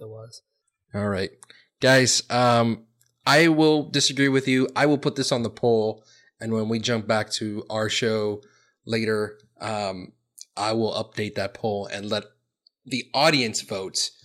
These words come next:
Speaker 2: although I think too much of our audience is going to think of old Eminem, which is not what I'm arguing,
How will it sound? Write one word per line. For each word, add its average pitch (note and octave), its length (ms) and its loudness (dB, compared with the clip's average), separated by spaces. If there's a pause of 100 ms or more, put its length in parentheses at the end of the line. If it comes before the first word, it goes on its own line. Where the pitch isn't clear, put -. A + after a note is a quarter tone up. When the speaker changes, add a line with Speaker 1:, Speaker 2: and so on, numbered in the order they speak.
(200)
Speaker 2:
although B2 380 2
I A#2+ 80 4
think C3 260 -4
too - 180 -2
much D3 200 2
of B2 100 0
our B2 200 2
audience G#2+ 380 -2
is G#2+ 80 -8
going A2 200 -2
to A2+ 80 -10
think A2 280 -6
of G#2 200 -8
old D#3+ 260 4
Eminem, G#2+ 480 -2 (420)
which E3+ 120 -6
is D#3 140 -4
not E3+ 300 2
what D#3 100 4
I'm D3 140 0
arguing, A#2 600 0